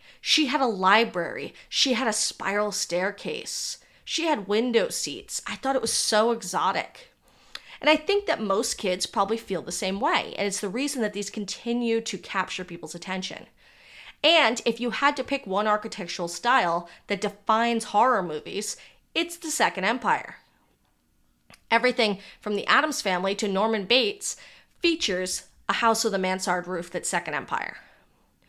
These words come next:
Now, I've seen a couple of interesting stories about how Second Empire and mansard roofs became associated with horror, but that's maybe another discussion for another day. I think it's fair to suffice it to say that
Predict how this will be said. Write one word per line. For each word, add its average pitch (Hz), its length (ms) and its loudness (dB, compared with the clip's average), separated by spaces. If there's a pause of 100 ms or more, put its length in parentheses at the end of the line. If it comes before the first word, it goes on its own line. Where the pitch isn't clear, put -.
(640)
Now, 247 260 8
I've 220 140 4
seen 294 180 0
a 262 60 2
couple 294 280 2
of 233 80 0
interesting 214 380 -4
stories 196 300 -2
about 180 220 4
how 185 360 4 (240)
Second 214 360 2
Empire 185 460 4
and 175 120 0
mansard 180 400 -2
roofs 185 220 -4
became 175 280 -4
associated 277 460 0
with 202 80 -8
horror, 196 340 4 (380)
but - 80 -12
that's 339 180 4
maybe 285 220 0
another 196 540 0
discussion 175 440 -4
for 165 140 -8
another - 240 -12
day. - 320 -10 (920)
I 339 60 6
think 440 180 4
it's - 120 0
fair 285 180 4
to 262 80 0
suffice 202 400 0
it 180 60 -10
to 185 80 -8
say 190 240 0
that 180 340 2